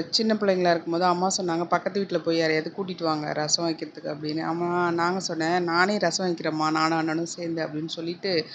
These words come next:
ஒரு ஆரஞ்சு பழ சைஸ்ல புளி எடுத்து ஊற வச்சு ரசம் வச்சோம். அது வாயிலே வைக்க முடியல, அந்த அளவுக்கு புளிப்புங்க. எ-, அது வந்து என்னால மறக்கவே முடியாது. நான் ஒவ்வொரு டைமும் ரசம் வைக்கும் போதெல்லாம் எனக்கு அது ஞாபகத்துக்கு வந்துட்டே இருக்கும்.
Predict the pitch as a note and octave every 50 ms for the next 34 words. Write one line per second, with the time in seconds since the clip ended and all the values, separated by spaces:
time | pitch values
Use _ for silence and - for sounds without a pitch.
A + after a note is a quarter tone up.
0 | - - - - - F3 E3+ E3+ D#3+ D#3+ E3 E3+ F#3 G#3 A3+ A#3+ A#3 A3+ A3+ -
1 | F#3+ E3+ D#3+ D#3 D3+ E3 D#3+ E3 E3 - G#3+ G#3 G3 F#3+ - F#3 F3+ F#3+ F#3+ F#3
2 | E3+ E3 D#3+ - D#3+ D#3 D#3 D#3+ E3+ F3+ F3+ E3+ D#3+ - - - - G#3+ A#3 A3
3 | F3 E3 D#3 - F#3+ F3+ F3+ E3 D3 - - - - - - - - - - -
4 | - - - - - - D#3 D#3 D3+ D3+ D#3 D#3+ F3 F3+ F#3+ G3 G#3 A#3 B3 C4+
5 | B3 A3 - A#3 G#3+ G#3+ G#3+ G#3 G#3 G3 F#3 F3 E3+ D#3+ D#3+ E3 F3 F3+ G#3+ A3
6 | A3+ A3+ A3 A#3 A3+ - C#4 - - A#3 A3+ A3+ A3+ - - A3+ G#3+ G3+ F#3+ F#3+
7 | - - - - - - - - - - - - - - E3+ E3 E3 D#3+ D#3 D#3
8 | D3+ D3 D3 D#3 D#3 D#3 E3 F3+ G3+ B3 B3 G#3+ F#3+ F#3+ G#3 G#3+ G3+ E3+ D#3+ E3+
9 | F3 - G#3 A3 B3 B3 A#3 A3 G3+ F#3+ F3+ E3+ E3+ E3 D#3+ D#3+ D#3+ D#3+ D#3+ E3
10 | F3 G3+ A3+ B3+ C4 A#3+ G#3 G3 F#3 F#3 F#3+ G3 G#3 G#3 G3+ F3+ F3 E3+ - G3+
11 | G#3 G#3 G3 F#3 F3 F3+ F3 F3 F3 F3 E3+ F3 F3 F3 F3 F#3 G3+ A3 A3+ G#3+
12 | G3 E3+ - E3 D#3 D#3 E3 D#3+ D#3 D#3+ D#3 - F3 F#3 F#3 - - F3 F3 E3+
13 | E3 D#3+ E3 D#3+ - E3+ F3+ F3+ F3 E3+ - - D#3+ E3 G3 A#3+